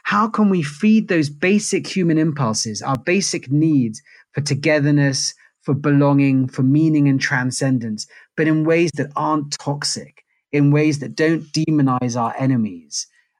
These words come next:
Um, so that is, a-, and one way I think is not to pathologize transcendence, but to see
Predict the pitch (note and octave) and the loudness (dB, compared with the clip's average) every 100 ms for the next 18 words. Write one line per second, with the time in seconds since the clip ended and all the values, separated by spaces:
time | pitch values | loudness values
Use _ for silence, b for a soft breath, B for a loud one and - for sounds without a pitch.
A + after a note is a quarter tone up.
0 | _ B2 A#2+ A#2 - D#3 C#3+ G3+ G3+ C3 | _ -2 0 -2 -2 -2 0 0 0 -6
1 | C#3+ D#3 C#3+ D3 E3 F3+ F3 F#3 A3+ B3 | -8 -2 -2 -2 -4 -2 0 2 0 2
2 | A#3 G#3 D#3+ D3 G3 E3+ C#3 A2+ D#3 F3 | 0 0 -2 -2 -2 -2 -2 0 0 0
3 | - D#3+ D3 C#3+ - D#3 D3 C#3+ A#2 A2 | -4 -8 -8 -8 -2 0 0 0 -2 -2
4 | G#2+ - A#2+ A2+ - A#2+ A#2+ F#2+ D#2+ - | -4 -4 -4 -4 -2 -2 -2 -6 -14 -14
5 | - B2+ - - E3+ D#3 D3 | -10 -8 -6 0 2 0 -2